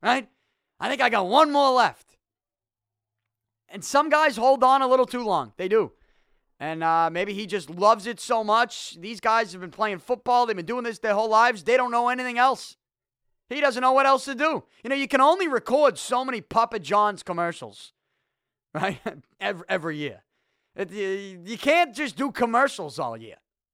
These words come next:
You can't. And even Peyton Manning knows that. As many commercials as he does, even,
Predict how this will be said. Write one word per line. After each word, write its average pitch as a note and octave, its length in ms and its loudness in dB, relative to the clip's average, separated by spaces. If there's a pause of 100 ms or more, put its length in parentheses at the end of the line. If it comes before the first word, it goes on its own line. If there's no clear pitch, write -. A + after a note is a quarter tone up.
(100)
You D#3+ 80 -8
can't. C#4+ 300 0 (880)
And A#3+ 160 -2
even C4+ 220 -4
Peyton B3+ 260 2
Manning C4+ 300 0
knows C#3 220 -6
that. A2 220 -12
As C#3+ 140 -12
many A3+ 300 -6
commercials G#3+ 600 -2
as E3+ 120 -8
he F3+ 140 -10
does, C4+ 340 6
even, A3+ 240 -6